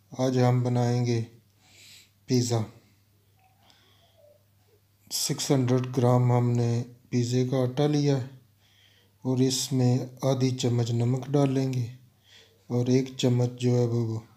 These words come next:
हमारे पास ब्राउन शुगर थी और हमने ब्राउन शुगर डालनी है। आप white भी डाल सकते हैं। और एक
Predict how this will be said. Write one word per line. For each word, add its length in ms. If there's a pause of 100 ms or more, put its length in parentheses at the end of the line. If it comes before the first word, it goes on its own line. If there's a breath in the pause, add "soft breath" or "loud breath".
(1040 loud breath)
हमारे 300
पास 280
ब्राउन 340
शुगर 400
थी 220
और 160
हमने 300
ब्राउन 360
शुगर 380
डालनी 480
है। 220 (1300 soft breath)
आप 180
white 320
भी 120
डाल 260
सकते 400
हैं। 200 (1400 loud breath)
और 200
एक 220